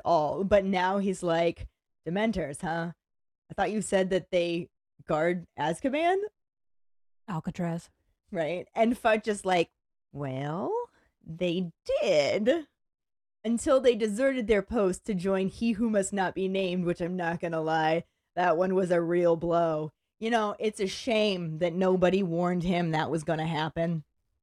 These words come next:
Speaker 2: Did they pledge their allegiance to him because he was like, "Eh, free reign on
Speaker 1: Oh,
Speaker 2: all Muggle territory"?
Speaker 1: absolutely.
Speaker 2: That's bananas. <laughs>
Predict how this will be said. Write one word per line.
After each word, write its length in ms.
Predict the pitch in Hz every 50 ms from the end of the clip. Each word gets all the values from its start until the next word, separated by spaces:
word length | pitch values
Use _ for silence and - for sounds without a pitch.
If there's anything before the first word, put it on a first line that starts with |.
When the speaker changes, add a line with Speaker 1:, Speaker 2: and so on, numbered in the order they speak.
| _ _ _ _ _ -
Speaker 2:
Did 260 | 262 262 233 202 208
they 580 | 247 247 240 240 233 233 233 233 233 240 226 - _ _ _ _ _ _ _ _ _
pledge 300 | - - 302 302 262 269
their 240 | 285 254 285 269 254
allegiance 680 | 220 196 196 196 220 196 233 240 226 226 - - - _ -
to 160 | - 247 226
him 380 | 190 240 233 226 220 214 214
because 960 | 175 185 175 - _ - - - - 208 196 196 196 190 190 190 190 - - -
he 120 | - 202
was 200 | 185 190 180 -
like, 200 | 208 185 185 214 311
"Eh, 180 | 311 262 220 151 _ _ _ _ _ _ _ _ -
free 140 | - 285 285
reign 280 | 262 247 233 233 226
on 300 | 214 202 196 196 202 185 - _ _ _ _ _ _ _ _ -
Speaker 1:
Oh, 100 | - 381
Speaker 2:
all 60 | - -
Muggle 440 | - - - - 370 370 370 359 349
territory"? 160 | 349 370 427
Speaker 1:
absolutely. 560 | 415 370 - 339 339 - 294 151 151 151 160 _ _ _ _ _ _ _
Speaker 2:
That's 340 | - 294 339 349 - - - - _ _ _ _ _ _ _ _ _ _ _ _ _ _ _ _ _ _ _ -
bananas. 1000 | 202 170 220 208 196 190 175 156 151 151 160 - - 175 190 185 - - - -
<laughs> 60 | -